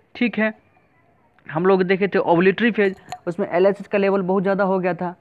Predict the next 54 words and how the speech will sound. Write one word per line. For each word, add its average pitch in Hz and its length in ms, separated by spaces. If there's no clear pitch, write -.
ठीक 247 160
है, 226 140
एलएच 175 240
का 185 100
लेवल, 165 280
तो - 80
ओवुलेशन 190 480
हो 208 140
गया, 180 260
ठीक 233 200
है। 208 120
अब 185 280
तो 208 60
हम 196 100
नहीं 196 160
चाहते 196 260
हैं 190 80
कि 196 60
दोबारा 185 280
ओवुलेशन 180 540
हो, 165 160
क्योंकि 170 380
एक 180 180
बार 196 120
ओवम 180 380
आ 165 180
चुका 170 320
है, 156 420
अब 170 300
यहाँ 160 240
से 165 160
स्पर्म 180 360
जाएगा, 156 500
फर्टिलाइजेशन 165 640
होगा, 160 260
जायगोट 156 460
बनेगा, 151 360
तो 165 120
हम 151 120
नहीं 185 140
चाहते 180 280
कि 170 100
दोबारा 175 260
से 175 120
मेंस्ट्रुअल 170 500
हो, 165 100
दोबारा 165 280
से 165 220
ओवम 165 200
हो, 151 140
गड़बड़ 180 280
हो 180 100
सकता 165 300
है। 143 80